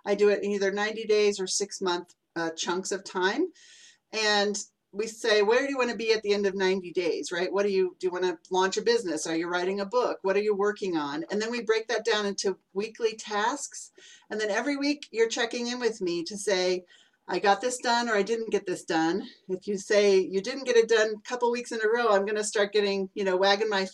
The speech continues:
mom finger at you <laughs> and saying, "Okay, what's going on? How come you're not moving this project forward?" Um, and then I also do it in group,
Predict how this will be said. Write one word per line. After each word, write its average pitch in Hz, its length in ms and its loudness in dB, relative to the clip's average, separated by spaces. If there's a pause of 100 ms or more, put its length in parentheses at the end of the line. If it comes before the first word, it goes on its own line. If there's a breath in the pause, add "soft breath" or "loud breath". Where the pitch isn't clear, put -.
(140)
mom 208 320 0
finger 185 320 -2
at 147 240 -2
you 185 160 2
<laughs> 247 60 -8
and 285 100 -4
saying, 202 260 2
"Okay, 254 280 0
what's 233 240 2
going 233 400 0
on? 208 420 0 (340 loud breath)
How 220 120 2
come 233 140 -2
you're 214 100 -2
not 202 160 0
moving 202 260 0
this 190 140 -4
project 185 400 -2
forward?" 180 480 -6 (480 loud breath)
Um, 180 520 2 (180)
and 233 160 0
then 240 160 2
I 240 160 2
also 254 340 4
do 254 200 -6
it 254 120 -2
in 233 200 4
group, 285 400 -2